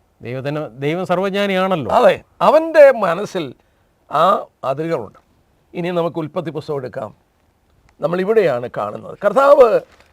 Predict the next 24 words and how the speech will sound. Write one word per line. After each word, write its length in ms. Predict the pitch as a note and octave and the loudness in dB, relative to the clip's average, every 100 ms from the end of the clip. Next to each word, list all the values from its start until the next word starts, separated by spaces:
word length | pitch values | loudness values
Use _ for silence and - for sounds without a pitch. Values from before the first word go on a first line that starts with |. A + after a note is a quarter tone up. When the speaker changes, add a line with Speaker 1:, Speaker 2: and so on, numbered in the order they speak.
| - | -6
Speaker 2:
പന്ത്രണ്ടാം 380 | D3+ A3 C4 C4+ | 0 4 6 6
അധ്യായത്തിൽ 520 | G#3 F#3 G#3+ G3 G#3 - | 4 0 0 0 -4 0
പറഞ്ഞു 340 | C#3+ D#3 E3+ | -2 -2 0
അവനോട്, 440 | D#3 C#3 C#3 A#2+ - _ _ _ _ - | 0 0 -2 -4 -6 _ _ _ _ -6
ഏ, 240 | D3+ E3 E3+ _ - - - - _ _ _ _ _ | 0 2 0 _ -6 -4 -4 -10 _ _ _ _ _
ഏ, 460 | - - F3 E3+ E3+ - _ - | -20 -4 0 0 0 -6 _ 0
യഹോവയാ-, 640 | E3+ A3 A#3+ A#3 A3 A3 A#3 _ _ - D3 | 6 8 8 8 8 6 2 _ _ -10 -6
യഹോവ 580 | D#3 F#3+ A#3+ A3+ B2 G#2 - | 4 6 8 6 2 -2 -6
അബ്രഹാമിനോട് 640 | D3+ E3+ G#3+ G#3 G#3 F#3 E3+ | -4 4 6 6 4 4 4
അരുളി 200 | D3+ F3+ | 2 -2
ചെയ്തത്, 500 | D#3+ B2+ C3 A2 E2 _ _ - _ _ _ - | -4 -4 -4 -6 -12 _ _ -20 _ _ _ -4
"നീ 120 | A#3+ | 0
നിന്റെ 220 | C#4+ C4+ | 4 4
ദേശത്തെയും 640 | A3+ A#3 C4 D4 - C#4+ B3 | 6 4 4 -2 0 -2 0
ചാർച്ചക്കാരെയും 800 | G3+ F#3 G3 A#3 G#3+ G3+ F3+ E3+ | 0 0 0 -4 2 2 2 -4
പ്രതിഭവനത്തെയും 640 | D3 D#3 E3+ D#3+ D#3 D#3 B2 | -6 -4 0 -2 0 -4 -6
വിട്ടു 220 | B2+ - | -8 -6
പുറപ്പെട്ട് 760 | A#2+ A2+ A2+ - F#2+ _ - | -6 -8 -10 -12 -14 _ -12
Speaker 1:
ആ. 160 | G#2 D2+ _ _ | -10 -10 _ _
Speaker 2:
ഞാൻ 300 | F3+ G3 B3+ | 0 2 4
നിന്നെ 220 | B3 A3+ | 2 -2
കാണിപ്പാനിരിക്കുന്ന 1080 | G#3 - E3 G#3+ C4+ D4+ - C4 G#3 F3+ F3 | -4 -6 -4 -2 -2 -4 0 0 0 -8 -6
ദേശത്തേക്ക് 540 | D3+ C3+ C#3+ - C3+ A#2+ | -6 -8 -12 -14 -14 -14
പോകണം." 420 | G#2 - - _ | -16 -16 -20 _